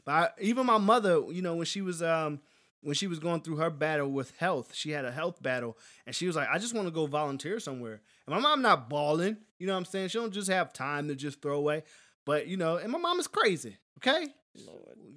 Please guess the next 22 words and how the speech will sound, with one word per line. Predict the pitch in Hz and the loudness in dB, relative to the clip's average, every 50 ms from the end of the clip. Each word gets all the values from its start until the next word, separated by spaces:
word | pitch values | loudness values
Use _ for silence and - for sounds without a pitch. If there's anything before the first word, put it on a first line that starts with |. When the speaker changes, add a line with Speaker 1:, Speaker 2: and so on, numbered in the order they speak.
| - - - | -20 -14 -8
Speaker 1:
If | 226 208 165 151 143 - - - - - 233 247 226 208 | -6 -6 -6 -6 -10 -16 -18 -20 -18 -10 -6 -2 2 2
I | 247 | 2
told | 262 - 311 330 381 | 6 8 8 8 8
you | 339 269 | 6 0
some | 269 254 | -2 -2
stories, | - - 240 226 196 175 170 165 | 0 2 4 6 6 6 4 2
you'd | 190 185 | 0 0
be | 175 | 2
like, | 165 156 151 - - 170 | 2 2 2 0 -4 -2
"That's | 165 185 214 214 | 0 0 2 2
not | 220 190 180 | 2 -2 -2
the | - - | -2 -2
same | 180 165 156 | -2 -2 -2
person." | 151 - 139 120 - - 92 - _ - - - - - - - | -4 -6 -8 -8 -10 -12 -18 -20 _ -20 -20 -20 -20 -20 -14 -6
But, | 143 151 196 208 196 151 - - - _ _ _ _ _ - | 2 8 8 8 8 8 4 -4 -16 _ _ _ _ _ -4
you | 175 190 | 0 4
know | 202 | 6
what | 202 | 6
I'm | 190 185 | 4 4
saying? | - - 202 202 190 | 2 2 4 4 4
She | - - 220 | 2 0 0
was, | 202 190 | -2 -2